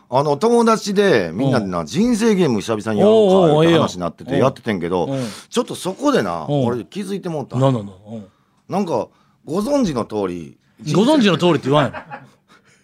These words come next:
Speaker 2: あれってさ、なんかあれ、ルールはさ、
Speaker 1: あれ、
Speaker 2: そういう感じやん。
Speaker 1: あ、あれってさ、なんかルールは、
Speaker 2: うん。うん。
Speaker 1: なんか、あれやん、その最後の勝敗みたいなんてさ、
Speaker 2: うん。うん。
Speaker 1: なんかゴール時点で所有している資産でなんか決まったりするやん。
Speaker 2: まあまあ、ゴールした時の、
Speaker 1: うん。
Speaker 2: まあ、誰が一番お金持ってたかみたいな。
Speaker 1: そこで、
Speaker 2: うん、うん、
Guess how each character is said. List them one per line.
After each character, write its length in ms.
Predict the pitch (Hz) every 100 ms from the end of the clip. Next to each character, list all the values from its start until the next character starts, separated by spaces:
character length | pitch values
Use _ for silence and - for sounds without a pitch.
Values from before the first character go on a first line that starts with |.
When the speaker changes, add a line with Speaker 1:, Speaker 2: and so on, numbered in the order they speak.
| _ _ _ _ _ _ - -
Speaker 2:
あ 120 | -
れ 80 | 311
っ 20 |
て 120 | 240 165
さ、 280 | 147 110 - - - -
な 100 | 214
ん 40 | 233
か 100 | 190
あ 60 |
れ、 120 | 208
ル 60 | 190
ー 180 | 254 254
ル 80 | 160
は 80 |
さ、 260 | 117 139 110
Speaker 1:
あ 140 | - 190
れ、 40 |
Speaker 2:
そ 60 | 196
う 40 |
い 20 | 202
う 20 |
感 120 | 196
じ 60 | 139
や 60 |
ん。 80 | -
Speaker 1:
あ、 240 | 165 110
あ 60 | 220
れ 80 | 277
っ 20 |
て 120 | 190
さ、 200 | - 107
な 120 | 101
ん 20 | 107
か 80 |
ル 160 | 139 254
ー 180 | 302 208
ル 120 | 104
は、 240 | 101 104 -
Speaker 2:
う 60 |
ん。 20 | 139
う 40 |
ん。 40 | 120 98 - -
Speaker 1:
な 100 | 147
ん 60 | 165
か、 300 | 143 117 113 _ _
あ 140 | - 247
れ 100 | 302
や 120 | 143
ん、 40 |
そ 120 | 90
の 160 | 127 120
最 260 | - 202 254
後 80 |
の 60 | 202
勝 260 | 127 156 165
敗 380 | 147 147 175 _ -
み 200 | 139 139
た 120 | 123
い 60 |
な 100 | 95
ん 80 | 90
て 160 | 80 85
さ、 280 | 98 92 73
Speaker 2:
う 40 |
ん。 20 |
う 40 | 135
ん。 40 | 110 -
Speaker 1:
な 100 | 120
ん 20 | 139
か 80 |
ゴ 220 | 117 202 277
ー 40 |
ル 60 | 262
時 120 | 226
点 240 | 214 123
で 140 | 95 85
所 200 | - 156
有 220 | 202 214
し 80 | -
て 240 | - 233
い 40 | 233
る 340 | 247 190 107
資 180 | - 214
産 260 | 247 220
で 80 | 120
な 80 | 98
ん 40 |
か 40 | 90
決 120 | -
ま 80 | 127
っ 80 | -
た 80 | 78
り 60 |
す 120 | -
る 80 | 92
や 80 | 76
ん。 20 |
Speaker 2:
ま 100 | 254
あ 20 |
ま 100 | 254
あ、 60 | 233
ゴ 240 | 196 190
ー 20 | 247
ル 60 |
し 100 | -
た 160 | - 165
時 340 | 202 180 156
の、 260 | 165 233 127
Speaker 1:
う 20 |
ん。 60 | 143
Speaker 2:
ま 160 | 139
あ、 40 | 117
誰 180 | 147
が 60 | 151
一 140 | 135
番 80 | 131
お 40 | 117
金 120 | 113
持 60 |
っ 20 | 101
て 80 |
た 80 | -
か 60 | 95
み 80 | 98
た 60 | 98
い 20 |
な。 60 |
Speaker 1:
そ 100 | 92
こ 160 | 151 226
で、 80 | 156
Speaker 2:
う 40 |
ん、 20 |
う 20 | 127
ん、 200 | 113